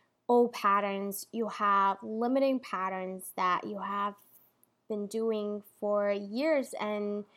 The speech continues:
they shows in your closet, whether you love it or hate it. Best place to go inward is your closet. And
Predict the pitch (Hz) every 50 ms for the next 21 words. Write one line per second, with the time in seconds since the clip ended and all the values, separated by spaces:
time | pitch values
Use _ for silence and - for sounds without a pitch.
0 | _ - - - - _ _ _ _ - 269 262 269 - - 285 285 311 311 302
1 | 277 240 220 208 208 - - - 208 208 208 196 196 190 156 127 - - _ _
2 | _ _ 226 226 233 233 233 226 226 226 226 220 220 233 262 269 277 254 220 208
3 | 190 - - - 185 180 170 143 131 95 - _ - - _ _ _ _ - 247
4 | 240 240 240 - - - - _ _ - - 233 220 214 214 226 220 - - -
5 | 233 208 - 220 214 208 202 196 196 208 208 - 247 247 247 247 214 208 208 202
6 | 196 196 202 196 - - 202 190 196 196 - - 208 226 226 226 - - 285 285
7 | 302 277 - 165 131 113 - - _ _ - 208 208 208 202 202 208 208 -